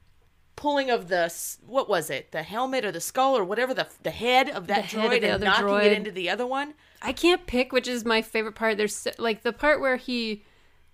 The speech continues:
Speaker 2: uses the force push, you know, and
Speaker 1: Yes.
Speaker 2: then the spin where he spins around and then throws the head across the room at the other droid and hits it in the face. I just, or the force crush, which I have written here in all capital
Speaker 1: Well
Speaker 2: letters with, like, four exclamation points. Talk about the force crush.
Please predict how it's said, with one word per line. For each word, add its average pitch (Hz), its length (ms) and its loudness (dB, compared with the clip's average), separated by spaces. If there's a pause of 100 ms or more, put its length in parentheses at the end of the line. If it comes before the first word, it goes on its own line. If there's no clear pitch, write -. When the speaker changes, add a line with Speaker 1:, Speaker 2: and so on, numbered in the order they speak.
(340)
Speaker 2:
uses 254 400 -2
the 247 100 -2
force 226 360 -2
push, - 560 -4 (180)
you 269 140 -6
know, 277 180 0
and 240 160 2
Speaker 1:
Yes. 269 380 6
Speaker 2:
then 214 140 4
the 208 60 0
spin 233 600 0
where 208 100 -4
he 208 120 -4
spins 294 420 -4
around 247 400 0
and 202 160 -4 (800)
then 262 360 -2 (100)
throws 277 400 4
the 233 160 6
head 254 340 4
across 233 440 0
the 240 120 -6
room 226 220 2
at 208 80 0
the 220 100 0
other 214 240 2
droid 214 380 2
and 196 80 -2
hits 208 180 -8
it 202 80 -6
in 202 120 0
the 196 40 -2
face. 214 400 0
I 226 160 2
just, 254 280 -6 (240)
or 262 240 -2
the 269 100 -4
force - 540 -10
crush, 240 360 -2
which 220 160 -2
I 214 100 2
have 226 200 0
written 220 220 0
here 220 120 0
in 208 140 -2
all 214 180 2
capital 220 380 2
Speaker 1:
Well 220 160 8
Speaker 2:
letters 220 420 0
with, 214 160 -2
like, 208 160 -2
four 214 640 0
exclamation 208 720 -2
points. 220 380 -2
Talk - 320 -8
about 190 220 -10
the 190 80 -16
force 208 360 -10
crush. 226 440 -2